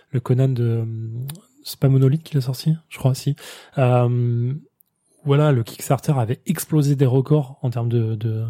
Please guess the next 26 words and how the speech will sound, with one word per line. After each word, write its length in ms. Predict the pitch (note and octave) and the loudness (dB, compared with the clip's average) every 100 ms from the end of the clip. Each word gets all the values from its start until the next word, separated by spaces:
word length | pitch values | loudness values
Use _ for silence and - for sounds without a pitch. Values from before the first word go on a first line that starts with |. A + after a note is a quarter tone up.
| A2+ A#2+ C#3 D3+ | -6 -8 -10 -10
de, 260 | C#3+ A#2+ A2+ A2 A#2+ | -8 -4 -4 -4 -6
de 260 | B2 A#2 A#2 | -6 -4 -2
montant. 440 | A#2+ C#3 D#3+ G3 - - - - - _ _ _ | 0 2 2 0 -6 -20 -20 -20 -20 _ _ _
Bon, 80 | A#2 | -6
le 100 | G#2+ | -4
jeu 280 | A2 C3 C3 | 0 2 2
a 60 | A2 | 0
eu 180 | A2+ | 0
un 160 | A2 A2 | 0 -2
petit 240 | - - | -6 -12
four 300 | A#2+ - B2 | -8 -2 0
derrière 280 | A#2+ A#2 B2 | 2 4 2
à 80 | A#2+ | 2
cause 220 | - G#2+ | -2 -4
de, 120 | A2 | -4
de, 200 | G#2+ A#2+ | -4 -4
de 140 | A2+ A2+ | -2 0
détails, 340 | B2 C#3 C3 | 0 2 2
on 60 | A2+ | 0
s'en 120 | B2 | -4
fout, 220 | - F3+ | 0 2
mais 140 | D3 A#2 - - - _ _ _ | 2 -2 -10 -20 -20 _ _ _
le 160 | - C3+ | 0 2
jeu 140 | C#3+ | 2
était 180 | E3+ E3 | 2 0
cool, 420 | D#3+ - G#3 G3+ | 0 2 2 2